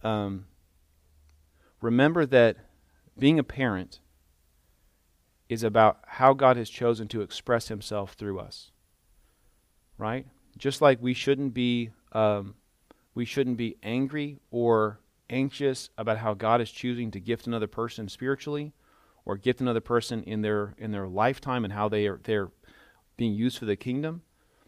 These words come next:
We also have to be sensitive that God has given us a unique role to play, no matter what that might be.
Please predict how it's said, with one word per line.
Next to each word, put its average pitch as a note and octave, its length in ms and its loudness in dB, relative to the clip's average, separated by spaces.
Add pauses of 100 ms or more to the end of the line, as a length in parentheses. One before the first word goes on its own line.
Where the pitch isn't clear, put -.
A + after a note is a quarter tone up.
(360)
We A#2+ 100 2
also C3 280 8
have B2+ 100 0
to A#2 80 -12
be A2 100 -10
sensitive A#2 460 -6
that G2+ 160 -4
God A2+ 240 6
has A2 160 -2
given A2 260 -4
us B2 240 0
a B2+ 60 -6
unique A2 320 -4
role G#2+ 160 -2
to F#2+ 80 -10
play, A2+ 280 -6
no G2+ 120 -8
matter G#2 180 -6
what G#2+ 200 -8
that G2+ 140 -10
might F#2 220 -12
be. F#2+ 240 -18